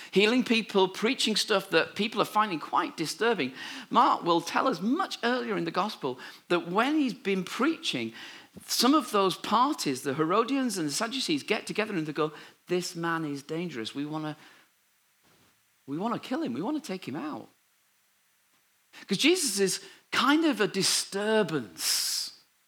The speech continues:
to the existing order. I say all of that, that you might get the picture of what does it take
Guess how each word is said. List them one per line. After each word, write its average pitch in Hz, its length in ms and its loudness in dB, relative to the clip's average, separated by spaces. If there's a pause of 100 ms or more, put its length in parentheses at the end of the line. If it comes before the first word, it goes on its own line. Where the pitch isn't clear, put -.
(300)
to 156 100 -4
the 151 80 4
existing 127 460 -2
order. 120 380 -8 (1400)
I 127 60 -4
say 208 180 -2
all 226 200 0
of 175 120 -6
that, 165 340 -4 (2500)
that 143 80 -4
you 127 80 0
might 156 200 0
get 190 120 -2
the 170 60 -6
picture - 420 -8
of 123 160 -10
what 185 240 -2
does 220 160 -6
it - 140 -14
take 170 600 -8